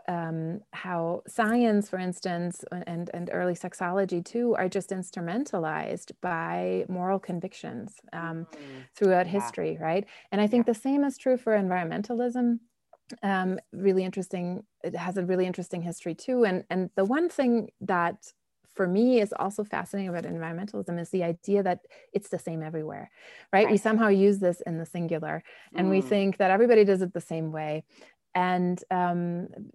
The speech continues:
Speaker 1: you know, when, uh, I would argue, no, there are cultures of environmentalism, um, just as there are cultures of other <laughs> things too, right? And,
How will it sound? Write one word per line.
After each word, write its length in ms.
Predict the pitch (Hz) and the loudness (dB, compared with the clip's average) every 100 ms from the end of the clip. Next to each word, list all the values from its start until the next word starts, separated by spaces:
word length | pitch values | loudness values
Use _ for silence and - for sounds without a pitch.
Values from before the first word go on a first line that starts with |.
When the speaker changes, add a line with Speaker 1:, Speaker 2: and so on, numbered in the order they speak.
| 214 - | -20 -4
Speaker 1:
you 120 | 202 | -2
know, 120 | 185 | 0
when, 360 | 175 180 180 180 - _ | 0 0 -2 -6 -14 _
uh, 300 | 180 175 175 - - - _ _ _ _ _ _ 185 - - | -8 -6 -6 -10 -16 -20 _ _ _ _ _ _ -16 -12 0
I 120 | 208 | 4
would 140 | 233 | 6
argue, 460 | 233 214 196 196 196 | 8 6 6 4 4
no, 300 | 196 220 269 | 2 2 2
there 240 | 214 190 185 | 2 2 0
are 40 | |
cultures 460 | 185 - 208 226 202 | -4 -8 -4 -2 -2
of 100 | 185 | -4
environmentalism, 960 | 175 165 - - - - - - 208 226 - | -6 -6 -8 -10 -12 -14 -16 -12 -10 -10 -10
um, 280 | 185 180 180 | -8 -4 -4
just 240 | 202 - | -4 -4
as 160 | 196 180 | -6 -4
there 200 | 180 170 | -4 -2
are 220 | 180 180 | -2 -4
cultures 460 | - 196 - 185 | -6 -8 -6 -4
of 160 | 185 180 | -4 -4
other 240 | 214 247 247 | 4 4 4
<laughs> 80 | |
things 260 | 214 214 202 | 2 0 -2
too, 400 | - - 190 175 | -6 -2 0 0
right? 320 | 180 160 202 - | -4 -4 -6 -6
And, 300 | 180 180 | -6 -6